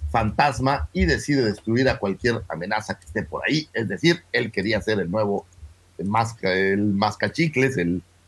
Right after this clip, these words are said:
el acá papas fritas, y pues al final como que no le salió tan bien. ¿Qué tal es Rise of Skywalker? Digamos, olvidémonos de las trilogías previas, pero dentro de la trilogía de Disney,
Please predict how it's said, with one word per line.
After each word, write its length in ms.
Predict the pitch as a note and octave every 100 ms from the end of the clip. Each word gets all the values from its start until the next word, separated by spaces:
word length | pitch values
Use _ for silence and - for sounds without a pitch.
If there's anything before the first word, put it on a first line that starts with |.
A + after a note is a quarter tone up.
| _
el 360 | - F#2+ G2 F#2+
acá 520 | F#2 - A#2 A2 F#2+ E2
papas 300 | A2 A2 -
fritas, 500 | F3 F3 E3+ E3 -
y 240 | - G2+ F#2+
pues 360 | - F2+ E2+
al 140 | F#2+ F2+
final 460 | F#2 G#2 G#2 F#2 E2+
como 240 | - F2
que 120 | E2+
no 120 | F#2 G2
le 120 | -
salió 320 | - - D#2
tan 180 | - -
bien. 160 | - - - - - - - - - - - -
¿Qué 160 | - A3+ - -
tal 200 | A#3+ A#3+
es 180 | A#3
Rise 260 | G#3 A3+ G#3
of 100 | F#3
Skywalker? 600 | F3 G#3 G3+ G3 G#3 -
Digamos, 400 | D#3+ F#3+ B3+ A#3+
olvidémonos 500 | G#3+ G3 B3 C4+ A3
de 140 | D#3+ D#3+
las 360 | D3 C3+ - -
trilogías 420 | - C#3 C#3 F3 F3+
previas, 480 | D#3 C3+ B2+ B2+ -
pero 240 | E3 D#3+ D#3
dentro 360 | D#3+ D3+ E3+
de 80 | E3+
la 160 | E3+ E3
trilogía 840 | E3 E3 E3 E3 - A3 B3+ A#3+
de 220 | F#3 D#3
Disney, 760 | C3+ F3 F3 B2+ G2 G2+ A#2